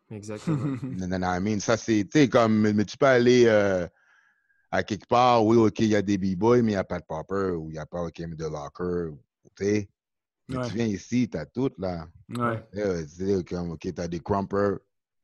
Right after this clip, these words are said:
Speaker 3: Tu sais,
Speaker 2: Ouais.
Speaker 3: puis, et puis, tu sais, comme on le sait, là, tout b-boy a, tu sais, comme un autre style caché en lui, là. OK, qui a jamais vraiment,
Speaker 2: <laughs>
Speaker 3: euh,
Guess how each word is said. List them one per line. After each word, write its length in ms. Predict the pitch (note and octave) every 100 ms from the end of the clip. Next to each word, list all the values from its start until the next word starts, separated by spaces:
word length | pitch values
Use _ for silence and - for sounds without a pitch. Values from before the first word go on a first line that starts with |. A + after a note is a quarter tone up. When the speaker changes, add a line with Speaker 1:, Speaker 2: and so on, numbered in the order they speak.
| _ _ _ _ -
Speaker 3:
Tu 60 |
sais, 120 | G2 G#2
Speaker 2:
Ouais. 60 |
Speaker 3:
puis, 460 | G#2 F#2+ F#2+ F#2 F#2 -
et 80 | A#2
puis, 120 | G2+
tu 80 | B2+
sais, 40 |
comme 220 | C3 B2
on 80 | A#2
le 60 | A2
sait, 220 | - B2+
là, 280 | A2+ A2 F#2+ - _ -
tout 180 | D#3
b-boy 520 | C3+ C3+ A#2+ B2 C#3 C3+
a, 120 | A2
tu 80 | -
sais, 80 | A#2+
comme 220 | A#2 A2+
un 160 | A2 A2+
autre 200 | A#2 -
style 340 | B2 A#2+ A#2+ -
caché 460 | G#2 F#2+ - A#2
en 120 | G#2+ G2+
lui, 440 | G2+ G#2+ A2+ G2+
là. 160 | F2 D#2 D2+
OK, 260 | - - B2+
qui 180 | - A#2
a 80 | A2+
jamais 460 | A2 G#2+ C#3 C#3+
vraiment, 600 | B2 B2 A#2 A2+ A#2 B2
Speaker 2:
<laughs> 460 | F#3 F3 - C#3 -
Speaker 3:
euh, 220 | A#2 A#2